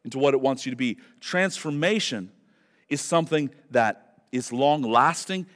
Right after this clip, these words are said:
and comes primarily from the inside out. Okay? Metamorphao. It is, it is, like, the classic example that's always used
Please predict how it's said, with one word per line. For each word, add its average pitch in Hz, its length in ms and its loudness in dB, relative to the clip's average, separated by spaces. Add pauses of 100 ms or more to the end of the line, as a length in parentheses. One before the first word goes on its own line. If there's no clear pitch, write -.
and 131 120 -6
comes 156 300 -4
primarily 143 720 2
from 117 220 -4
the 123 160 -8
inside 90 480 -6 (100)
out. 92 380 -12 (880)
Okay? 120 320 -6 (1300)
Metamorphao. 139 800 2
It 151 160 0
is, 165 380 0
it 143 160 0
is, 131 260 -8 (140)
like, 127 400 -2
the 120 80 -8
classic 139 460 -4
example 147 600 -2 (320)
that's 120 200 -4
always 131 320 0
used 160 380 -4